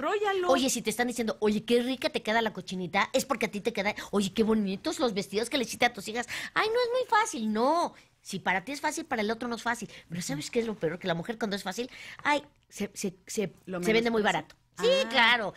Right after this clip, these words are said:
Speaker 1: o sea, lo menosprecias. ¿Por qué? Porque es fácil.
Speaker 2: ¿Y cómo lo puedes hacer si te salió el, el vestido de smock, no sé, qui-, cuatrocientos pesos? Gánale el doble.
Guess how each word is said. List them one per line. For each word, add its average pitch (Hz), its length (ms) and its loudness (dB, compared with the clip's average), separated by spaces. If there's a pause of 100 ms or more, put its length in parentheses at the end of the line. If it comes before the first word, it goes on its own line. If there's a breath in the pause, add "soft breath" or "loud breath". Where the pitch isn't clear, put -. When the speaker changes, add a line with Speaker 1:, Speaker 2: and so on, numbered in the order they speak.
Speaker 1:
o 196 60 -6
sea, 220 100 -4
lo 233 80 -4
menosprecias. 269 680 -4
¿Por 220 160 -10
qué? 220 100 -4
Porque - 260 -10
es - 100 -10
fácil. 285 540 -4
Speaker 2:
¿Y 240 100 -8
cómo 508 220 -2
lo 440 120 2
puedes 285 200 0
hacer 240 220 0
si 196 160 -6
te 175 140 -6
salió 220 460 2
el, 240 260 -2
el 190 140 -2
vestido 202 440 0
de 185 100 -2
smock, 175 320 -4 (360 loud breath)
no 190 100 -4
sé, 175 240 -4
qui-, - 220 -8
cuatrocientos 185 480 -4
pesos? 214 340 -8 (400)
Gánale 302 300 0
el 294 100 0
doble. 302 340 0